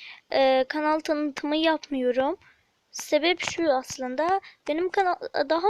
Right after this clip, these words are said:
önce aslında yapıyordum. Sonra yapmamaya başladım. Sebep şu. Ee, benim kanalım, YouTube'de bir sorun var kanalımda. Ee, link, kimsenin kanalının linkini atamıyorum.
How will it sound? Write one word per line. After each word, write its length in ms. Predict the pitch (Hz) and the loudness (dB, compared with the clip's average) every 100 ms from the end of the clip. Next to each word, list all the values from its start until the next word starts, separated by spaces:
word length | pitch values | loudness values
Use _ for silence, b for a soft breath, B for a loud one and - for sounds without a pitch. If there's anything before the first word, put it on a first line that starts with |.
| 427 | 2
önce 160 | 370 | 4
aslında 300 | 403 403 339 | 2 2 0
yapıyordum. 840 | 381 392 - 311 269 - 247 277 - _ _ - | 2 2 0 -4 -4 -4 -6 -6 -10 _ _ -16
Sonra 360 | - 311 320 | -4 -2 0
yapmamaya 600 | 359 339 320 277 277 269 | 0 -2 -4 -6 -4 -2
başladım. 360 | 254 - 277 339 | -4 -4 -6 -4
Sebep 360 | - 320 359 | -4 -4 -4
şu. 300 | - - 392 B B B B B - | -4 0 0 B B B B B -4
Ee, 460 | 269 269 269 269 262 | -2 0 2 2 0
benim 300 | 247 302 359 | 0 0 0
kanalım, 580 | 359 392 370 349 330 320 - | 0 2 2 2 -2 -6 -4
YouTube'de 880 | 302 330 - 330 311 269 349 392 - - | -4 -4 -2 -2 0 0 0 0 -4 -12
bir 60 | 339 | -10
sorun 480 | - 320 294 269 | -4 -2 -2 -2
var 140 | 247 330 | -2 -4
kanalımda. 720 | - 311 262 240 240 226 240 - B B B B B B - | -4 -4 -4 -8 -10 -10 -14 -16 B B B B B B -4
Ee, 60 | 254 254 247 247 240 | -2 0 -2 -4 -6
link, 260 | 254 320 381 - - - | -2 -2 -2 -6 -16 -8
kimsenin 460 | - 392 - 339 320 | -2 -2 0 0 2
kanalının 400 | 349 330 302 269 | 2 2 0 -2
linkini 380 | 277 294 359 | -2 -2 0
atamıyorum. 680 | 359 - 302 262 233 247 | -2 -2 -6 -6 -8 -10